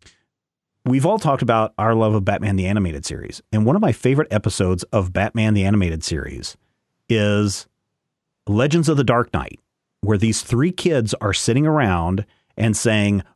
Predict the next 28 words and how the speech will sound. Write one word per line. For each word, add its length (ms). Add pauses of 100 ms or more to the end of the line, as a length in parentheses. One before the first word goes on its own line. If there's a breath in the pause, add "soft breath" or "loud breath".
"Oh, 140
here's 260
what 100
I 140
heard 180
about 280
Batman." 520
And 120
so 100
we 120
get 100
a 40
flashback 560
of, 100
like, 220 (300 soft breath)
you 80
know, 180
the, 340 (280)
the 80
Silver 380
Age 220
Batman 400
and 120
giant 260
typewriters 760
and, 220 (360 loud breath)
uh, 40 (340)
uh, 440